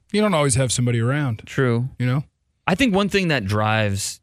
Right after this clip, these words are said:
Speaker 2: Shaquem is he's a twin. And so he saw his brother,
Speaker 1: There's
Speaker 2: Shaquille.
Speaker 1: twins in the N F L.
Speaker 2: Yeah, third round pick corner from the Seahawks, had a nice rookie season. He saw his brother Shaquille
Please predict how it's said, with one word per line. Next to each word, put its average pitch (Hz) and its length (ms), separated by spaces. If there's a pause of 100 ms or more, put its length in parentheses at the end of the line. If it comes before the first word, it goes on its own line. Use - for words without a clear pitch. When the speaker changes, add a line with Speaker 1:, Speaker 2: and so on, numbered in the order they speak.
(140)
Speaker 2:
Shaquem 110 640
is 101 680
he's 120 140
a 92 60
twin. - 420 (800)
And 113 140
so 120 220
he 156 160
saw 185 180
his 165 140
brother, 110 380
Speaker 1:
There's 120 180
Speaker 2:
Shaquille. - 80
Speaker 1:
twins 165 240
in 147 80
the 147 100
N 139 80
F 135 160
L. 113 220
Speaker 2:
Yeah, 92 180
third 127 240
round 123 180
pick 123 200
corner 117 340
from 104 200
the 98 60
Seahawks, 98 400
had 98 100
a 101 40
nice 101 220
rookie 107 160
season. 95 400 (500)
He 185 160
saw 160 400
his 127 160
brother 120 300
Shaquille 107 680